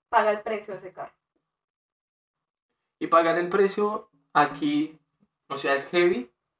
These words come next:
Speaker 2: pero no es tan heavy por, por lo que estamos hablando de la generación de dinero, o sea,
Speaker 1: Ujú.
Speaker 2: Es que ese es el problema.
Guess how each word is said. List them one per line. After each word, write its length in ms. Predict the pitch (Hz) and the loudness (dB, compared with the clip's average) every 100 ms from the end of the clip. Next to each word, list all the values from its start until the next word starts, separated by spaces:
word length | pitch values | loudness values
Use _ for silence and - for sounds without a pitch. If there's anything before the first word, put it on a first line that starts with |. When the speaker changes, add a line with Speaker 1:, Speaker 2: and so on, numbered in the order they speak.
| _ _ - - _ _ - | _ _ -14 -14 _ _ 0
Speaker 2:
pero 300 | 156 156 147 | 4 4 2
no 220 | 147 139 | 4 4
es 160 | 151 - | 4 2
tan 240 | 156 147 | 0 4
heavy 280 | 165 156 156 | 6 6 4
por, 460 | - 156 156 147 | 4 2 2 -4
por 180 | - 143 | -4 -2
lo 140 | 143 139 | -2 -2
que 80 | |
estamos 340 | 135 135 135 165 | -4 -4 -2 0
hablando 400 | 151 139 131 139 | 2 0 -2 -2
de 80 | 147 | 0
la 120 | 147 | 0
generación 600 | 147 143 131 123 127 123 | 0 -2 -2 -4 -6 -2
de 140 | 131 | 0
dinero, 400 | 139 131 139 139 | 0 0 -2 -2
o 40 | 131 | -4
sea, 260 | 131 123 190 | -4 -6 -8
Speaker 1:
Ujú. 120 | 180 - _ _ _ _ _ _ _ | -18 -20 _ _ _ _ _ _ _
Speaker 2:
Es 140 | 165 | -6
que 80 | - | -4
ese 140 | 226 226 | -2 2
es 80 | 220 | 2
el 160 | 214 | 2
problema. 720 | 160 143 131 143 131 120 - | 2 2 4 2 -2 -6 -8